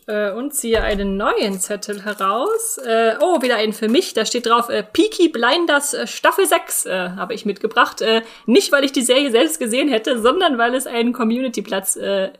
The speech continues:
wieder ist. Nee, ein Redaktionsplatz. Äh, Staffel, nee, Moment. Äh, was sagen wir jetzt? Ach, Platz neun ist es. Okay, okay. Ähm,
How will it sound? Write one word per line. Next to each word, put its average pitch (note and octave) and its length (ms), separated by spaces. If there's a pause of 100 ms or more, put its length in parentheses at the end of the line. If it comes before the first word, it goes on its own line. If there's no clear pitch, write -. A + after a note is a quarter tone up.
wieder G#3 260
ist. - 240
Nee, C4 80
ein A#3+ 140
Redaktionsplatz. A#3+ 680
Äh, F3+ 200
Staffel, B3 540 (220)
nee, G3+ 440
Moment. F#3 420
Äh, D#4 220
was C#4+ 120
sagen C4+ 180
wir C#4 80
jetzt? D4 180
Ach, - 220
Platz D#4 260
neun A3+ 320
ist F3+ 160
es. - 100
Okay, - 400
okay. F#3 340 (640)
Ähm, A#3+ 440